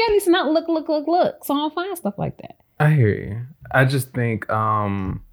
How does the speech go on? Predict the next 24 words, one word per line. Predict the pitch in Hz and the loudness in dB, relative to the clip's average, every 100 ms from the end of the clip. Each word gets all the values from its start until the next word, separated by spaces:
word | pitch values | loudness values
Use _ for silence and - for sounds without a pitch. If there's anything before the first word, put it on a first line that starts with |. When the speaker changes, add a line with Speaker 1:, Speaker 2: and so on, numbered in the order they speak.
| _ - | _ 2
Speaker 2:
not | 117 123 120 | 6 6 4
too | - 123 | 2 2
many | 110 | 2
people | 101 117 - - - | 0 -4 -10 -16 -2
think | 131 127 120 | 4 4 4
like | 92 87 - | 0 -2 -6
that, | - - | -12 -2
though. | 170 | 0
Speaker 1:
Absolutely. | 180 147 135 - - - | 0 -2 -6 -10 -14 2
Speaker 2:
Only | 131 160 | 6 6
because, | 143 139 127 123 117 107 | 6 2 2 2 2 0
like, | 101 95 90 | 0 -2 -2
I've | 107 120 | 0 2
n-, | 107 107 101 - - | 0 -2 -6 -12 -12
never | - 104 110 113 110 107 107 104 101 | -6 -2 2 2 0 -2 -2 0 0
been | 98 104 | 0 0
in | 104 | 0
a | 101 | -2
relationship | 98 101 101 101 107 92 | -2 -2 -4 -2 -2 0
where | 98 98 98 95 | 0 0 0 -2
that | 90 92 98 95 | -4 0 2 2
has | 98 98 95 92 90 92 - - _ _ _ _ _ _ _ - 101 | -2 -4 -4 -2 -4 -6 -10 -20 _ _ _ _ _ _ _ -2 4
been | 104 104 | 6 6
the | 98 | 2